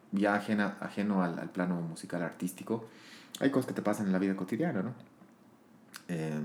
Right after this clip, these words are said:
no sé, pues problemas económicos, problemas hasta sentimentales, cualquier cosa, desde que necesitas tu casa, necesitas tu,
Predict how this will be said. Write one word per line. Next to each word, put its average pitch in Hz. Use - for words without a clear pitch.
no 85
sé, 95
pues 87
problemas 85
económicos, 85
problemas 78
hasta -
sentimentales, -
cualquier 139
cosa, 120
desde 107
que 110
necesitas 147
tu 110
casa, 107
necesitas 101
tu, 85